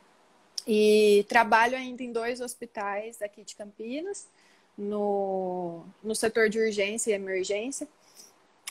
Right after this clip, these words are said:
E, mas assim, eu, e, e eu conheci a Kátia nessa minha formação, depois que a maternidade chegou e deu uma reviravolta no meu,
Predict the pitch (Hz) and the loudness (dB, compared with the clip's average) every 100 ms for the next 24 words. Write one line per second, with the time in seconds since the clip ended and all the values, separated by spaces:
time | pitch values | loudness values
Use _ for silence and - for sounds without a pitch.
0 | - 247 254 269 269 269 262 262 262 - | 0 2 4 4 4 4 4 4 4 2
1 | 254 294 359 311 247 226 233 240 254 254 | 2 2 2 -2 -2 -2 2 2 2 0
2 | 254 247 - 175 220 240 240 254 262 269 | -2 -2 -4 -10 -4 -2 -2 -2 -6 -4
3 | 262 254 277 294 277 226 233 240 269 262 | -6 -6 -4 0 0 0 -2 -2 -4 -6
4 | 226 208 214 220 233 254 202 220 214 208 | -8 -8 -10 -10 -8 -6 -6 -6 -14 -14
5 | 202 - 226 220 214 196 - - 226 220 | -16 -10 -4 -2 -2 -6 -8 -4 -2 -4
6 | 185 190 - 208 202 196 - 208 196 - | -8 -12 -6 -4 -4 -8 -10 -4 -2 -4
7 | _ _ - 190 202 214 202 202 202 - | _ _ -6 -4 -2 -2 -2 0 -2 -2
8 | - 202 196 214 220 208 202 208 208 220 | 0 2 2 2 2 0 0 0 -2 -2
9 | 214 208 202 196 196 190 196 196 190 185 | -2 2 2 2 -2 -4 -6 -8 -6 -4
10 | 180 | -6